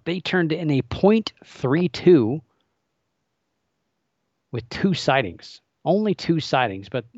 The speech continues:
way higher than California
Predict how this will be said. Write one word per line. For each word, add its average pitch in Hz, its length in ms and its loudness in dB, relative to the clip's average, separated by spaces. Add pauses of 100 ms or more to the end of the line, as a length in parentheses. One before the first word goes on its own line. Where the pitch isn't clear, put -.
(500)
way 151 380 2
higher 135 680 -2 (1300)
than 156 140 -2
California 151 680 -6